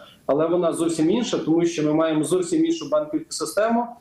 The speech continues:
зовсім інші, е, швидкі, своєчасні професійні дії Національного банку України, значну міжнародну фінансову допомогу наших партнерів, і ми дуже їм дякуємо за це. До речі, ну,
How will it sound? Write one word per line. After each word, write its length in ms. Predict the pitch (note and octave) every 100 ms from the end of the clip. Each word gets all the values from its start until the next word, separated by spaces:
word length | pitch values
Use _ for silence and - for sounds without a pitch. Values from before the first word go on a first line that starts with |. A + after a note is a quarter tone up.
| _ _
зовсім 540 | C#3 D3+ F#3 F#3 E3 -
інші, 400 | F#3+ G3 - D#3
е, 440 | C3+ C3+ C#3+ C#3
швидкі, 500 | C#3 D#3+ D#3+ - G3
своєчасні 680 | - D3+ D#3 D#3 D#3 D#3+ D#3
професійні 540 | - D3+ D3+ F3+ E3 C#3+
дії 300 | D3+ E3 C#3+
Національного 560 | C#3+ - C#3+ C3+ C3+
банку 300 | C#3+ C#3+ F#3
України, 580 | C3+ C3 D3+ F#3+ A3+ A3 - - - -
значну 500 | B2+ F3 F#3+ G#3 F#3
міжнародну 500 | F3 E3+ F3 E3+ D#3+
фінансову 560 | D#3+ D#3+ D3 C#3+ D3 C#3+
допомогу 480 | D3 E3 C3+ C#3+
наших 340 | C#3 C#3+ C#3+ -
партнерів, 520 | D#3 D#3 F3 D#3+ C#3+
і 60 | C3+
ми 120 | D3+
дуже 260 | C#3+ C#3 C#3
їм 340 | C3+ C3 C3+
дякуємо 440 | D#3 E3 - G#3 F#3+
за 140 | G3
це. 220 | G3 G3
До 120 | G3
речі, 260 | E3 D#3+ C#3+ -
ну, 240 | D#3 B2+